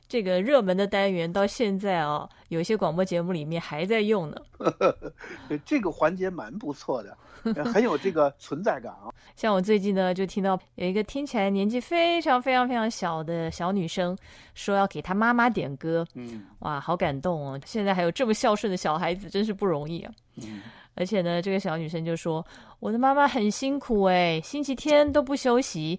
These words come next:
Speaker 1: 总是买好多好多的习题呀，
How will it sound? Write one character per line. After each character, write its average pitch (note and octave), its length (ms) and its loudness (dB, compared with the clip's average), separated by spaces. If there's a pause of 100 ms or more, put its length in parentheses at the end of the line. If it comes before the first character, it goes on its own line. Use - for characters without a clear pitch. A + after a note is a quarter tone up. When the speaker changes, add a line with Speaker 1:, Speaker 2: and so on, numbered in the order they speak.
(160)
Speaker 1:
总 G#3 200 0
是 B3 120 -4
买 A#3+ 200 6
好 G3 420 2
多 B3+ 160 4
好 A3+ 180 2
多 G3+ 140 -2
的 G#3 100 2
习 G3 380 -2
题 F3+ 380 -4
呀， F#3 420 0